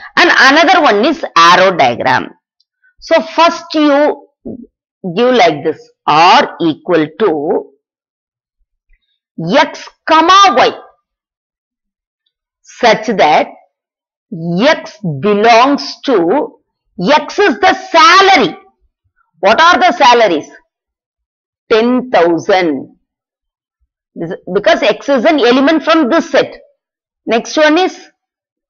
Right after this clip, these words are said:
twenty-five thousand. Next fifty thousand.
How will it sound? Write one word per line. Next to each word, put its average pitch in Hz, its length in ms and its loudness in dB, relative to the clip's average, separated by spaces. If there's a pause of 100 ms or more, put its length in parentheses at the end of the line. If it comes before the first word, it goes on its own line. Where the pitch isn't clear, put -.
twenty-five 262 800 -2
thousand. 160 720 -4 (1300)
Next - 540 -8 (200)
fifty 311 680 -4
thousand. 165 800 -4